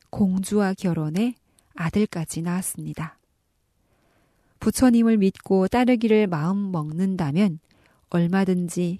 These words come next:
깨달음을 얻을 수 있다는 걸 보여주기 위해 스스로 부처님의 계율을 어긴 것이죠. 백성들은 원효가 자신들과 스스럼 없이 어울리며 불교의 진리를 설파하는 걸 받아들이기 시작했습니다.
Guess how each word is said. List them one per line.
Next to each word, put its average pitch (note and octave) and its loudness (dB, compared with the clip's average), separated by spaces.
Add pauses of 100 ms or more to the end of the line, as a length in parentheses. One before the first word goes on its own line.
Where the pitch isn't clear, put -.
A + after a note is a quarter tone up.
깨달음을 C4 2
얻을 E3+ -2
수 - -6
있다는 E3+ -4
걸 B3+ 4 (300)
보여주기 F#3 -2
위해 D#3 -6 (280)
스스로 G3+ 0 (380)
부처님의 G3+ -2
계율을 F#3 0 (240)
어긴 F3 -4
것이죠. E3 -8 (1800)
백성들은 A3 2
원효가 F#3+ 2
자신들과 G#3+ -2
스스럼 D4 2
없이 A#3 0
어울리며 E3+ 0 (380)
불교의 G3 4
진리를 G3 2
설파하는 B3+ 0
걸 F3+ 0
받아들이기 E3+ -2
시작했습니다. E3+ -6